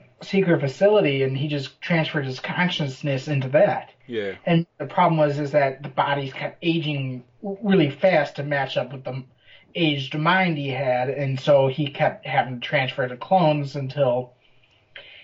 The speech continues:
Speaker 1: he tried taking over the mind of, uh, Han Solo's gra-, uh, son, Anakin Solo.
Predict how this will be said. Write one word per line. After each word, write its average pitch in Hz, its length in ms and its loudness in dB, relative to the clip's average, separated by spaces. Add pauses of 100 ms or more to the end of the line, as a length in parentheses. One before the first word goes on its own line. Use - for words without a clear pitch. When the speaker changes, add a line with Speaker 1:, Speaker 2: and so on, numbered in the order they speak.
Speaker 1:
he 170 140 0
tried 151 340 2
taking 147 560 -6
over 147 320 2
the 139 120 -2
mind 127 520 -4
of, 120 580 -4 (1160)
uh, 127 300 4 (600)
Han 160 300 2
Solo's 131 400 2
gra-, 170 240 -2
uh, 135 440 2
son, 147 580 0 (760)
Anakin 135 460 -6
Solo. - 500 0